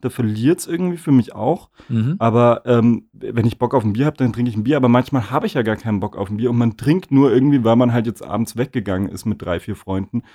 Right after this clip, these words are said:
Speaker 1: trinkt
Speaker 2: Ja.
Speaker 1: man dann seine zwei, drei Bierchen, hat dann so einen leichten Kater.
Speaker 2: Mhm.
Speaker 1: Und dann hätte es sich auch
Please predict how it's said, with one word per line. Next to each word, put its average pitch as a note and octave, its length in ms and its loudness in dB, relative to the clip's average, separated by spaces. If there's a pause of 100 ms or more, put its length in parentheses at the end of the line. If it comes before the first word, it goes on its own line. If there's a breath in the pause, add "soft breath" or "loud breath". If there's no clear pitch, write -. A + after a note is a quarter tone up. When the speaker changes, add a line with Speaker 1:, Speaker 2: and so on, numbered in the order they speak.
(140 soft breath)
Speaker 1:
trinkt C#3+ 200 2
Speaker 2:
Ja. - 60 0
Speaker 1:
man B2+ 100 6
dann G#2 100 4
seine G2 240 0
zwei, F#2+ 240 -4
drei G2 160 -2
Bierchen, A2+ 460 -2
hat B2 100 -4
dann A2 180 0
so G#2+ 60 0
einen G#2+ 140 2
leichten F#2+ 320 -2
Kater. G2+ 420 -4 (300 soft breath)
Speaker 2:
Mhm. A2 160 -2
Speaker 1:
Und A#2 80 2
dann A#2 100 4
hätte G#2+ 220 0
es A2+ 180 -4
sich G#2+ 320 -12
auch - 220 -10